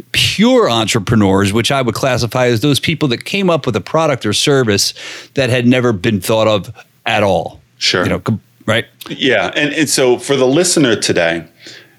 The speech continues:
Speaker 2: here's what I would say. Take a look at your calendar. Your calendar is going to be a great indicator of, of how you are building your business, or even if you're building your business.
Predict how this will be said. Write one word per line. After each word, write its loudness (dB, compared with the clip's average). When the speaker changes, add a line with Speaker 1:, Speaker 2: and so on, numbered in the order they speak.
Speaker 2:
here's 0
what 2
I 4
would 2
say. -2
Take 0
a 4
look 2
at -2
your 2
calendar. -2
Your 0
calendar 2
is -2
going 0
to 0
be 0
a -2
great 0
indicator 0
of, 0
of 0
how 0
you 2
are 2
building 0
your 2
business, -2
or 2
even 0
if -4
you're 2
building 0
your -4
business. -6